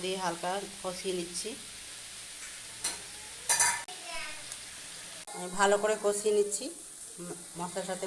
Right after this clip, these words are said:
মাংসটাকে। একটু আমি ঢাকা দিয়ে সিদ্ধ হতে দিব।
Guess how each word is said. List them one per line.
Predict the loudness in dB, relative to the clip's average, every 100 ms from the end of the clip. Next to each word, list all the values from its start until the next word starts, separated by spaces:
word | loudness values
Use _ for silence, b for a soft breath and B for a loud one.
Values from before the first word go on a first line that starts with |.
| -2
মাংসটাকে। | -2 -4 -4 -4 -6 -8 -12 -12 -12 -12 -12 -12 -12 -10 -10 -12 -12 -12 -10 -8 -6 -6 -8
একটু | 4 6
আমি | 8 6 6
ঢাকা | 4 2
দিয়ে | 4 4 2
সিদ্ধ | 2 0
হতে | -2 -2
দিব। | -2